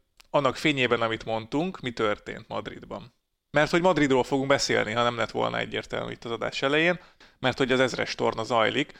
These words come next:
és azért történtek Nadalon kívül is események, de azért a fő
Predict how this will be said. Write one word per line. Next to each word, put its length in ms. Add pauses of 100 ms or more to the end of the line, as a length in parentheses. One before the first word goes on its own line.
(200)
és 140
azért 300
történtek 540
Nadalon 580
kívül 380
is 320
események, 760 (720)
de 140
azért 260
a 120
fő 480